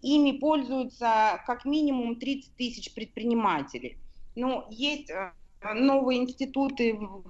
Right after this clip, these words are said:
в лице самозанятых, как мы знаем, да, этот институт активно развивается. Значит, по самозанятым тоже отдельная статистика, порядка тридцати тысяч самозанятых, то уже в этом году так или иначе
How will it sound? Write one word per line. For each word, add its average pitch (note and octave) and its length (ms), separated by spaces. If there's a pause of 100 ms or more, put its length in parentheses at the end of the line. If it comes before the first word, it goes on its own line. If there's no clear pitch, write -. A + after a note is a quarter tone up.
в G#3 40
лице B3+ 380
самозанятых, B3 880
как G3 220
мы G#3+ 120
знаем, F3+ 480
да, B3+ 220
этот G3 320
институт A3+ 400
активно G#3+ 420
развивается. G#3 880 (260)
Значит, G#3+ 300
по B3+ 380
самозанятым B3+ 840 (140)
тоже B3 320
отдельная G3+ 560 (200)
статистика, A#3 1000
порядка C4 480
тридцати C4 640
тысяч A#3 300
самозанятых, B3 880
то B3+ 100
уже A#3 380
в A3+ 160
этом G3 380
году G#3+ 420
так B3+ 320
или G#3 220
иначе B3 500